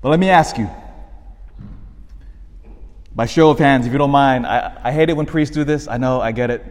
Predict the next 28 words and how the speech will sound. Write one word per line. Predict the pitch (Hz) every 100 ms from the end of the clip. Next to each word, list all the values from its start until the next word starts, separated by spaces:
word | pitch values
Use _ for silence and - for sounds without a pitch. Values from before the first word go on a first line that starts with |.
| -
I | 101
hate | 117
it | 117 - - -
when | 120 110
I'm |
at | 110
homilies, | 104 117 113 113 107 104
and | 98
I |
hear | 117 117
that | 110
too. | - 110 110 - - -
But | - 113
I |
ask | 135
you | 135
to | 123
raise | 127 110
your |
hand | 113 107
if | 101
you | 104
ever | 101
had | 104
this | 92
happen | 110 104 101
to | 90
you. | 87